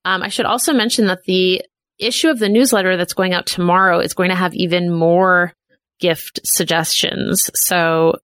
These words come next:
if you're not signed up yet, go on over to forever thirty-five podcast dot com slash newsletter and sign up for the newsletter. And now, without further ado, let us commence.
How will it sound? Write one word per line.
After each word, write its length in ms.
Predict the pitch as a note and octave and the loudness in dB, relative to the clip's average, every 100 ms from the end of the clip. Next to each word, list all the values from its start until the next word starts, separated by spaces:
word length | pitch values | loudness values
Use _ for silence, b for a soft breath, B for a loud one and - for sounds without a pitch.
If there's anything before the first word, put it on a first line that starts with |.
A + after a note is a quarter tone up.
| _ - | _ -12
if 160 | F3+ - | -10 -2
you're 180 | E3+ E3+ | 0 2
not 240 | F#3+ G3+ | 0 0
signed 240 | - F#3+ E3+ | -2 -2 -2
up 140 | E3 - | -2 -4
yet, 200 | D3+ - - | -4 -6 -4
go 300 | E3+ F#3+ G#3 | 0 2 2
on 240 | - F3+ F3+ | 2 0 2
over 240 | E3+ D3+ | 0 0
to 160 | D#3+ - | -4 -6
forever 280 | - E3 F3 | -6 -4 -2
thirty-five 420 | E3 E3 - E3+ | -2 -2 -2 -6
podcast 440 | - E3 - E3 | -4 -6 -4 -6
dot 140 | - E3 | -4 -4
com 220 | - D#3+ | -4 -4
slash 320 | - D#3 - | -4 -6 -4
newsletter 540 | D#3 - - - - - B B B | -6 -4 -4 -2 -4 -4 B B B
and 180 | - F3+ | -8 -4
sign 200 | - E3 | -2 -2
up 80 | E3 | -2
for 160 | D#3+ | -2
the 80 | D#3+ | -2
newsletter. 560 | D3+ - - - - - B B B B B B B _ - | -2 -2 -4 -4 -4 -6 B B B B B B B _ -10
And 160 | B3+ C4 | -2 0
now, 400 | D4+ G#3 D#3+ F#3+ B B G#3 B B - | 0 0 -2 -4 B B -10 B B -4
without 260 | C4+ G4 | -2 -2
further 300 | - A3+ F3+ | -2 0 0
ado, 300 | D#3+ - - - F#3 B B B B _ _ _ _ _ _ - | -2 -4 -6 -8 -10 B B B B _ _ _ _ _ _ -4
let 140 | A#3+ | -2
us 140 | C4+ | -2
commence. 640 | - E3+ - - - - | -4 -8 -8 -10 -10 -12